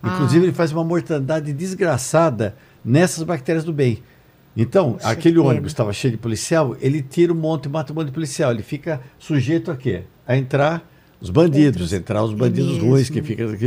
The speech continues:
Speaker 1: que, que vão lá dentro, né? Por isso que eu falo, que eu falo muito, falo com todo médico, todos me concordam. Logo depois de uma antibiótico terapia, espera vinte e quatro horas e entra com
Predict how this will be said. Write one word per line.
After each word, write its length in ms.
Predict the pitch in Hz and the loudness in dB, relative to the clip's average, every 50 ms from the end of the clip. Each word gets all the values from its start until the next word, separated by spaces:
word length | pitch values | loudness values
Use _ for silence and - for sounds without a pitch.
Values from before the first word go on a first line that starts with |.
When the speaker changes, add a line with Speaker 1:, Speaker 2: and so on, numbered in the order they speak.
| 123 101 117 | 0 0 -2
Speaker 1:
que, 60 | 117 | -4
que 120 | - - 117 | -4 -2 0
vão 180 | 110 127 131 127 | 0 2 2 0
lá 100 | 131 - | 0 0
dentro, 300 | 120 123 98 - - 98 | -2 -2 -4 -4 -6 -4
né? 140 | 117 131 131 131 - - - - - _ - | -4 -4 -4 -6 -10 -18 -20 -20 -20 _ 2
Por 120 | 143 160 | 4 4
isso 120 | 185 - | 4 4
que 60 | - 208 | 2 -2
eu 40 | 185 | -2
falo, 220 | 147 - 147 120 107 | 0 0 -2 -2 -2
que 80 | - 123 | -4 -6
eu 80 | 98 | -6
falo 420 | - - 92 - - 110 107 101 90 101 | -6 -8 -10 -6 -2 -2 -2 -2 0 2
muito, 240 | 117 151 165 165 - | 4 4 4 2 0
falo 200 | - - 160 185 | -6 -8 -8 -8
com 80 | 208 226 | -8 -10
todo 280 | 196 - - 381 339 208 | -4 -2 0 0 0 0
médico, 380 | 110 123 147 170 160 - - - | 0 0 0 0 -2 -6 -10 -12
todos 180 | 196 190 147 165 | -10 -8 -8 -8
me 140 | 165 165 | -8 -10
concordam. 420 | 131 - 135 127 123 90 - - - - - - - _ - - | -10 -12 -12 -8 -8 -8 -10 -10 -16 -20 -20 -20 -20 _ -8 0
Logo 340 | 120 131 202 240 226 214 | 4 4 4 4 4 2
depois 320 | 180 170 139 - 156 160 139 | -2 -2 -2 0 0 0 0
de 60 | 135 | 2
uma 100 | 127 131 | 2 0
antibiótico 480 | 127 127 - 113 107 123 120 - - 113 | 0 0 0 0 2 0 0 0 -4 -8
terapia, 540 | - 117 101 98 - - 160 147 120 92 87 - - - - - _ _ | -6 -6 -6 -6 -6 -6 -4 -4 -4 -4 -6 -12 -18 -20 -20 -20 _ _
espera 360 | - - - 165 165 147 131 | -16 -6 -2 0 2 2 2
vinte 200 | 113 160 214 - | 0 -2 -4 -6
e 40 | - | -6
quatro 260 | - 143 131 131 123 | -6 -4 -2 0 0
horas 420 | 135 151 160 151 120 110 - - - | 2 2 2 2 0 -2 -4 -4 -2
e 120 | - 143 160 | 0 2 2
entra 300 | 170 156 127 160 143 131 | 2 2 0 -2 -4 -2
com 260 | - 139 131 104 | -2 -2 -2 -2